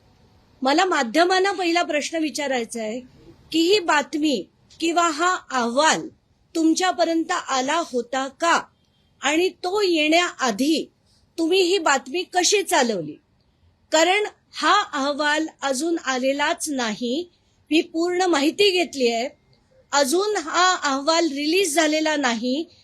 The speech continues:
त्याची in fact शेवटची बैठक सुद्धा अजून बाकी आहे, अशी माहिती मला आता त्या विभागाकडनं मिळतेय. तर प्रत्येक माध्यमांनी आज बातमी चालवून टाकली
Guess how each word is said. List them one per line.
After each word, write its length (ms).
त्याची 400
in 100
fact 260
शेवटची 560
बैठक 520
सुद्धा 440
अजून 380
बाकी 460
आहे, 220
अशी 300
माहिती 380
मला 220
आता 200
त्या 220
विभागाकडनं 760
मिळतेय. 580
तर 180
प्रत्येक 540
माध्यमांनी 840
आज 240
बातमी 480
चालवून 520
टाकली 420